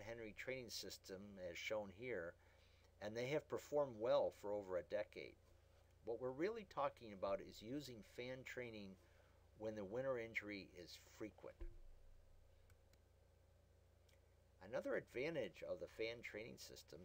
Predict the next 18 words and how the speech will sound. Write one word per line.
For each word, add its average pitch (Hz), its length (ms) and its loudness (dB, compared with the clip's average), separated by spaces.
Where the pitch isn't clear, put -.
is 95 100 -8
the 110 180 -2
ease 117 240 -4
of 98 160 -6
pruning. 151 400 -6
Going 110 220 2
back 110 320 6
to - 80 -10
this 110 180 0
schematic, 107 760 2
what - 180 0
can 143 180 -2
be 123 180 -4
easier 120 580 2
than 101 240 2
to 95 80 -4
prune 143 380 -2
out 120 260 0